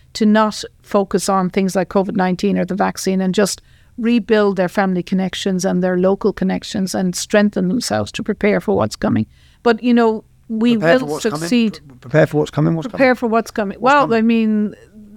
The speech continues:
Speaker 2: Where's
Speaker 1: they,
Speaker 2: this going?
Speaker 1: in their, so in Agenda twenty-one, their plan is to, um, infringe on people's right to travel. And also, so th-, in the law, you have these rights to life,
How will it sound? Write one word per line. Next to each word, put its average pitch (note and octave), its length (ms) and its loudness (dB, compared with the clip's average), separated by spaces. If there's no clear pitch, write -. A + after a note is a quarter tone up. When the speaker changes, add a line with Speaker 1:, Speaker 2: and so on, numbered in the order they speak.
Speaker 2:
Where's C#3 100 -8
Speaker 1:
they, A#3+ 120 4
Speaker 2:
this - 100 -2
going? - 160 0
Speaker 1:
in A#3 140 4
their, B3+ 280 4
so A#3+ 200 0
in B3+ 160 4
Agenda A3 360 2
twenty-one, G3 760 0
their G#3 180 2
plan G#3 380 2
is G3 320 -2
to, F#3+ 600 -2
um, F#3+ 600 0
infringe G3+ 500 2
on F#3 120 -2
people's F#3+ 380 -4
right F#3+ 220 0
to G#3+ 80 -10
travel. G3 420 0
And G3+ 160 0
also, G#3 420 0
so A3 180 2
th-, G#3 120 -4
in A3+ 360 2
the G3 100 -2
law, G3 220 2
you F#3 160 0
have F#3 220 -2
these F#3+ 240 -4
rights F#3 320 -2
to G3 100 -4
life, G3 460 0